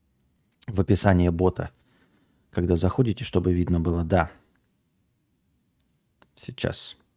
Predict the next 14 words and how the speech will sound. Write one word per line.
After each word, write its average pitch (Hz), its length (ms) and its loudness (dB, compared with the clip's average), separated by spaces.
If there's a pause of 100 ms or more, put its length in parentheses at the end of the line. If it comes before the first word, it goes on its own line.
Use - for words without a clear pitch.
(1300)
Так, 101 680 4
страница 95 540 -2
отправки 92 320 -2
сообщений. - 360 -6
Там, 98 120 2
видимо, 95 300 4
очень 98 320 -2
важный 95 320 4
вопрос 117 340 -2
возник 87 420 -4
у 90 280 -4
Кузьмы. 87 500 -4
Скорее 92 420 0
всего. 131 440 -4